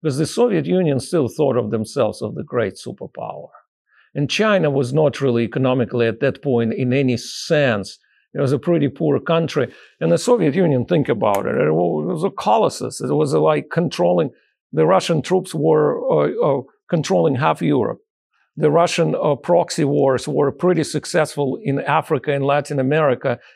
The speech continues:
because that was still a period of decolonization. Uh, and, uh, there was, for better or worse, there was a pretty, quite a lot of sympathy, particularly before sixty-eight. After sixty-eight, the Prague Spring got worse, but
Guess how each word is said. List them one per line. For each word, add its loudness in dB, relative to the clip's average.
because -2
that 4
was -2
still 2
a 0
period 0
of -2
decolonization. -2
Uh, 0
and, 0
uh, 0
there 2
was, -2
for -4
better 2
or 2
worse, 2
there 2
was 0
a 0
pretty, 0
quite 0
a 2
lot 2
of -2
sympathy, -4
particularly 0
before 0
sixty-eight. 0
After -4
sixty-eight, -2
the -2
Prague 0
Spring -2
got -4
worse, 0
but -4